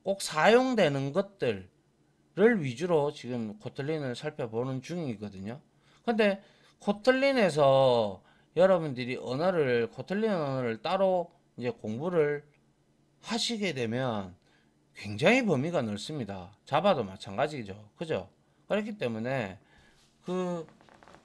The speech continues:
그거를 지금 우리는 안드로이드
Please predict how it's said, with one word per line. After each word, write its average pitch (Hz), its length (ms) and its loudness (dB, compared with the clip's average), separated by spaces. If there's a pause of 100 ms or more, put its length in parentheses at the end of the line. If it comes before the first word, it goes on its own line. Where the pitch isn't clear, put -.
(160)
그거를 196 640 4 (320)
지금 226 300 0
우리는 185 380 2
안드로이드 202 960 0